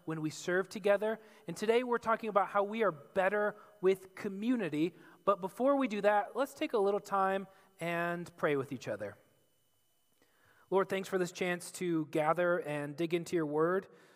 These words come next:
to sing songs in your praise, and to spend some time interacting with each other. We are thankful for this setting, Lord, and we're thankful for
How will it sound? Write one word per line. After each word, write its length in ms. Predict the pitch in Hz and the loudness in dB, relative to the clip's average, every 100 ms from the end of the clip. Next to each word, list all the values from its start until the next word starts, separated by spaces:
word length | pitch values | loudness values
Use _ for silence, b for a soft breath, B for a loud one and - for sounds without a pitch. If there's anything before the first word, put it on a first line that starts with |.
| B - | B -12
to 100 | 156 | -6
sing 260 | - 196 | -2 -2
songs 640 | 175 185 175 180 185 170 | -2 -2 0 0 -4 -10
in 240 | - 160 165 | -8 -6 -6
your 100 | 156 | -6
praise, 460 | - 175 175 185 | -2 -2 0 -2
and 100 | 160 | -4
to 60 | 143 | -6
spend 260 | - 175 165 | -8 -8 -8
some 100 | 165 | -8
time 260 | 175 165 | -4 -4
interacting 480 | 156 165 160 165 180 | -2 -2 -2 -2 -6
with 140 | 175 185 | -8 -8
each 160 | - | -4
other. 280 | 185 180 180 B B B B B | -2 -2 -4 B B B B B
We 240 | 160 196 | -6 -2
are 200 | 160 147 - - | 0 -2 -6 -8
thankful 400 | 180 160 160 160 | -4 -4 -4 -8
for 180 | - 147 | -4 -4
this 160 | 139 127 | -4 -6
setting, 380 | 170 147 143 | -4 -4 -6
Lord, 320 | 143 147 147 147 | -4 -4 -4 -6
and 80 | 135 | -10
we're 120 | 135 | -10
thankful 460 | 131 175 170 - 156 | -6 -6 -6 -6 -8
for 460 | - 143 143 139 | -6 -4 -2 -2